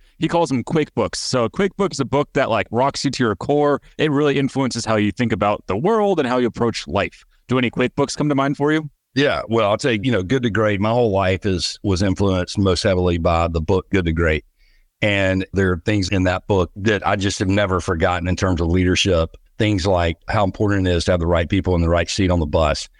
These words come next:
Speaker 2: and how important it is to be brutally honest about your strengths and weaknesses, and in particular, your weaknesses.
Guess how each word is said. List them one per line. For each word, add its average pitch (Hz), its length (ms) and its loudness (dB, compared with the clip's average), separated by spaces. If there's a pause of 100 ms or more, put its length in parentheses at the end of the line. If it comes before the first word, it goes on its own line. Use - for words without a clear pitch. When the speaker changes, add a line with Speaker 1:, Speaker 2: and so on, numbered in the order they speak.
(120)
Speaker 2:
and 95 100 0
how 101 140 0
important 98 480 0
it - 20 2
is 85 200 0
to - 60 -4
be 90 120 2
brutally 90 420 0
honest 82 400 0
about 85 300 -2
your 80 100 0
strengths 90 420 -2
and 85 120 0
weaknesses, 82 580 -2 (340)
and 101 160 0
in 101 80 0
particular, 95 480 0
your 82 100 2
weaknesses. 82 640 -2